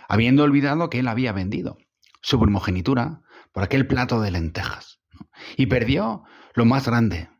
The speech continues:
Se enfadó muchísimo y hubo un momento dado que su hermano Jacob tuvo que, que huir,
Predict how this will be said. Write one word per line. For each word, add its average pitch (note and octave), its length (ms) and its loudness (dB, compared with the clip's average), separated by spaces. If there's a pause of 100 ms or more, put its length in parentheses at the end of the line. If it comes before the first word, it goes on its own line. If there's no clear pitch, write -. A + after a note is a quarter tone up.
(360)
Se - 140 -4
enfadó G2 280 0
muchísimo C#3 760 2
y A#2 160 4
hubo A2 120 4
un G#2+ 80 4
momento G#2+ 340 4
dado A#2 140 2
que G#2 100 -4
su G2 100 -4
hermano G2 220 2
Jacob G2 300 -4
tuvo F#2+ 220 2
que, F#2 280 -2
que E2+ 320 -2
huir, A2+ 520 4